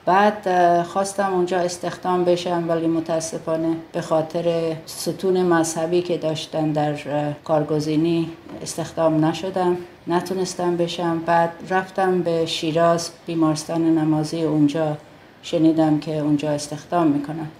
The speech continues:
بعد، اه، که اونجا هم همون قضیه پیش اومد و تا اومدم تهران، بیمارستان میثاقیه که، اه، زیر نظر بهائیان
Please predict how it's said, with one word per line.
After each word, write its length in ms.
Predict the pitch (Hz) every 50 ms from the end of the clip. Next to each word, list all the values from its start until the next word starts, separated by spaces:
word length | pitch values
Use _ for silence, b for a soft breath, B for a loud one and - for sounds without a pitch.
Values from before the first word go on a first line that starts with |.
| - -
بعد، 400 | - 185 190 196 196 196 - -
اه، 400 | 196 190 190 185 185 185 180 -
که 280 | - 214 202 196 190 185 190 - - - - -
اونجا 380 | 196 185 185 165 202 208 202
هم 120 | 196 196 175
همون 300 | 180 202 196 190 180 175
قضیه 500 | 175 175 170 160 160 175 170 165 170 170
پیش 320 | 170 - 202 196 196 -
اومد 360 | 180 170 170 170 165 160 160
و 220 | 160 160 156 156 151
تا 300 | 202 196 196 196 190 190 165
اومدم 520 | 175 170 180 185 180 180 185 175 175 170
تهران، 680 | 170 - - 165 156 160 - 180 180 175 160 160 156 160 160 -
بیمارستان 600 | - 185 208 185 160 160 160 156 - - 165 165
میثاقیه 800 | 170 165 165 170 160 151 - - 160 151 151 151 156 151 160 165
که، 360 | 160 165 - 170 160 156 151 151 151 B B B B B - -
اه، 200 | 156 131 139 151
زیر 400 | 156 - 165 170 160 160 165 160
نظر 640 | 160 156 156 151 - 165 160 160 160 156 156 151 160 151 - -
بهائیان 640 | - 151 151 160 160 156 156 160 185 190 185 175